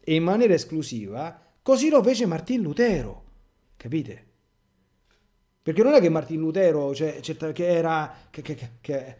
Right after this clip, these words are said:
era, come ti posso dire, il più, il più folle, il più matto di tutti. Cioè, noi dobbiamo sempre concedere, co-, concediamolo, no? Eh, si, si tramanda, insomma, che il secondo Lutero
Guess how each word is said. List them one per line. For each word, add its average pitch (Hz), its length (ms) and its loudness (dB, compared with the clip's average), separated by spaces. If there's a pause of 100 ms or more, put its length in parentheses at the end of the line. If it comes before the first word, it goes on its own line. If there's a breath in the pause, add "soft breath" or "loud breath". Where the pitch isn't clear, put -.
(100)
era, 170 340 2
come 170 380 2
ti 156 80 -4
posso 160 260 2
dire, 165 540 2
il 165 140 -6
più, 196 260 2
il 185 100 -2
più 185 160 0
folle, 196 400 6
il 170 80 2
più 170 140 -2
matto 185 360 0
di 165 120 0
tutti. 117 580 -8 (380)
Cioè, 123 320 -6
noi 185 160 4
dobbiamo 156 320 2
sempre 196 300 2
concedere, 113 720 -6
co-, 156 280 -8
concediamolo, 156 800 -2
no? 175 360 -4 (960)
Eh, 180 460 -4
si, 156 760 -4 (300)
si - 200 -6
tramanda, 160 500 6
insomma, 135 400 -2
che 127 120 -2
il 135 180 -2
secondo 156 500 4
Lutero 143 720 6